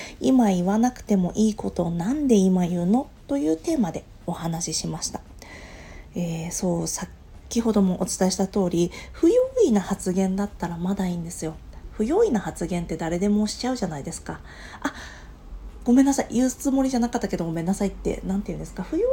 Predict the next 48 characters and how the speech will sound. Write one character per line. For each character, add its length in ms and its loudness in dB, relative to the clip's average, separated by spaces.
意 40 -4
な 80 0
発 240 -2
言 180 2
し 120 -6
ち 40 -8
ゃ 40 0
っ 40 -6
た 140 -6
時 260 -6
は、 320 -4
結 200 -4
構 120 -2
す 160 -6
ぐ 100 2
に、 240 0
な 260 0
ん 80 2
だ 140 -2
ろ 100 -8
う 40 -8
な、 340 -8
謝 260 2
れ 100 0
た 160 -8
り 140 -10
す 240 -2
る 100 2
と 160 -4
思 200 2
う 40 -2
ん 20 -2
で 80 -6
す 120 -10
け 100 -8
ど、 80 -4
不 180 4
要 280 4
な 100 -2
発 240 -4
言 220 0
っ 20 -10
て、 420 2
不 240 6
要 240 4
だ 140 0
っ 40 -4
て 380 -6